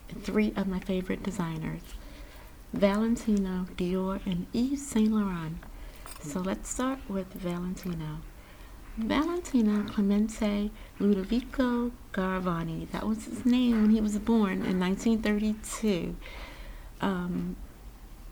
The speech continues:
is an Italian designer.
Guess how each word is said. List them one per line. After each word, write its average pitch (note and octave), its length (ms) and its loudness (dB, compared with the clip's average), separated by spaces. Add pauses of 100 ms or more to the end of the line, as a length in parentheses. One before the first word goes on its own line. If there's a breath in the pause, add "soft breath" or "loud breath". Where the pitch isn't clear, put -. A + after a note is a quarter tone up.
(960 loud breath)
is G#3 580 6
an F#3 120 4
Italian F#3 520 0
designer. E3+ 520 -2